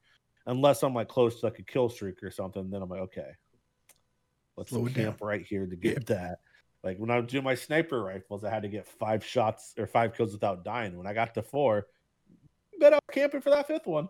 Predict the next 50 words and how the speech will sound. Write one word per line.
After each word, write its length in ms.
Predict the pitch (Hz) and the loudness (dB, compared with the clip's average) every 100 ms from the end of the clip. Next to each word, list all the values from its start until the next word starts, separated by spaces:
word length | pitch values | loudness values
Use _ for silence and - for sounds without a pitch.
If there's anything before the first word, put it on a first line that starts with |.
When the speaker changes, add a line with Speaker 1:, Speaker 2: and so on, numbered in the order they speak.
| - | -4
Speaker 2:
<laughs> 380 | - - 139 156 | -4 0 2 4
Speaker 1:
But 280 | 120 127 156 | 6 6 6
up 240 | 151 185 233 | 8 8 8
until 360 | 220 277 247 | 6 10 10
then, 180 | 180 147 | 10 10
I 60 | 143 | 8
was 160 | 131 | 8
running 200 | 147 170 | 6 6
around 220 | 170 185 | 6 4
like 160 | 175 170 | 2 -2
a 60 | 156 | -2
jackass 500 | 185 196 - 127 135 | 0 0 2 0 2
trying 200 | 135 135 | 0 4
to 60 | |
hit 140 | 143 147 | 4 4
quick 200 | 170 165 | 0 0
scopes 340 | - 110 - | -2 -2 -2
and 100 | 87 | -6
missing 260 | 104 113 143 | -4 -2 -2
them 140 | 156 | 2
all. 300 | 170 135 131 _ | 2 2 0 _
Well, 220 | 139 180 - _ _ _ _ | -6 -6 -8 _ _ _ _
most 260 | 196 196 - | -6 -6 -6
of 100 | 98 | -8
'em. 140 | 107 - _ _ _ _ _ | -8 -12 _ _ _ _ _
But, 220 | - - - _ _ _ _ _ _ _ _ _ _ _ _ _ _ _ _ | -16 -16 -16 _ _ _ _ _ _ _ _ _ _ _ _ _ _ _ _
so 120 | 135 | 4
I 40 | |
Speaker 2:
All 60 | 180 | 4
right. 40 | |
Speaker 1:
do 140 | 190 214 | 4 6
hope 240 | 170 196 | 6 6
they 120 | 180 135 | 2 0
do 180 | 131 | -2
balance 540 | 120 104 98 113 127 - | -2 -2 0 -2 -6 -4
that, 400 | 127 127 127 - | 0 0 -2 0
um, 420 | 110 107 107 101 | 2 2 0 0
Speaker 2:
Yeah. 180 | 131 139 - _ _ _ _ _ _ | 2 0 -2 _ _ _ _ _ _
Speaker 1:
and 140 | 110 107 | -8 -4
then 100 | 117 | -2
you 100 | 120 | 2
did 220 | 143 170 | 4 6
play 140 | 180 147 | 6 4
Rebirth 460 | 123 120 120 113 | 2 0 2 0
Island, 420 | 101 113 110 104 | 2 2 4 0
which 200 | 101 101 | -6 -4
basically 580 | - 120 117 110 - 104 | 2 2 0 -10 -6 -6
was 800 | 98 98 98 98 98 98 98 - - | -4 -2 -2 -4 -6 -8 -12 -10 -2
Speaker 2:
Alcatraz 800 | 113 - - 110 101 101 - | 0 -2 2 4 4 2 -2
from 500 | - - 98 98 98 | -8 -4 -2 0 -2